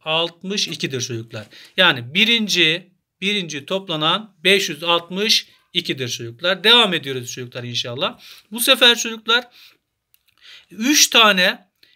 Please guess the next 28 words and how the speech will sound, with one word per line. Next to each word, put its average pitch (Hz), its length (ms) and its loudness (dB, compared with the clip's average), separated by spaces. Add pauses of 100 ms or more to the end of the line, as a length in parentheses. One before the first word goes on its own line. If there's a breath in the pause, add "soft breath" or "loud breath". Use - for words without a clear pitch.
(100)
e, 160 360 0
toplananımız 202 580 -2
var 139 160 4
çocuklar. 156 460 0
Birinci 190 380 0
toplanan, 151 720 -4
ikinci 190 360 -6
toplanan, 202 720 0
üçüncü 208 400 -8
toplanan 208 560 0 (300 soft breath)
ve 226 340 2 (380)
toplam 185 420 -4
çocuklar 123 400 -12
görüyorsunuz. 120 680 -8 (360 loud breath)
Ben 220 320 4
buradaki 208 460 -4
çocuklar 170 480 -8
şu 190 140 -8
ikinci 214 540 -2
toplananı, 185 760 2 (300 soft breath)
verilmeyen 170 580 2
ikinci 208 420 -12
toplananı 185 460 -8
nasıl 208 280 -2
bulurum? 147 420 -2 (280 soft breath)
Çok 247 240 -2
basit 147 260 -2
çocuklar. 135 440 -2